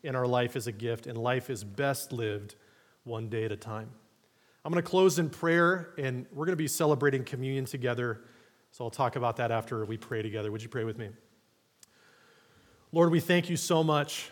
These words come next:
for your word. We thank you for these important reminders about what it means to follow you, what it means to trust in you. And Lord, I pray for worried hearts. I pray for,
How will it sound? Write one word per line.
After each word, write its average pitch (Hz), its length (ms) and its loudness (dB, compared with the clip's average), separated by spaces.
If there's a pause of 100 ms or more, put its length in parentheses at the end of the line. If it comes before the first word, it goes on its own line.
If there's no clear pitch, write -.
for - 180 -4
your 139 140 2
word. 139 400 4
We 135 80 -2
thank 139 260 -2
you 151 60 -4
for 143 160 -4
these 127 220 -4
important 147 360 0
reminders 117 560 -4
about 117 280 0
what 135 160 0
it 127 80 0
means 131 220 -6
to 131 80 -4
follow 123 400 0
you, 120 200 -4
what 127 160 -2
it 123 80 -6
means 127 280 -6
to 131 120 -10
trust - 480 -2
in 123 160 -4
you. 123 280 -4
And 113 100 -8
Lord, 131 180 -2
I 120 60 0
pray 170 400 -4
for 156 160 -6
worried 147 420 0
hearts. 147 380 0
I 131 80 -2
pray 139 240 0
for, 131 260 -4